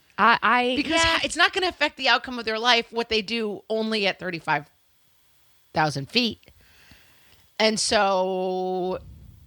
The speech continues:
Speaker 2: I highly recommend the use of Sky Rules 'cause it just means, like, the, it, it feels like a treat. It feels fun to them. Like, four Cokes, Sky Rules.
Speaker 1: <laughs>
Speaker 2: Go for it.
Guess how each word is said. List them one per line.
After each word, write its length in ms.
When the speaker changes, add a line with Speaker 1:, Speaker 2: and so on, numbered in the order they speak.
Speaker 2:
I 680
highly 640
recommend 560
the 60
use 200
of 100
Sky 280
Rules 420
'cause 200
it 120
just 300
means, 420
like, 280
the, 220
it, 220
it 160
feels 260
like 140
a 40
treat. 600
It 120
feels 380
fun 280
to 120
them. 420
Like, 380
four 240
Cokes, 720
Sky 300
Rules. 520
Speaker 1:
<laughs> 200
Speaker 2:
Go 120
for 320
it. 40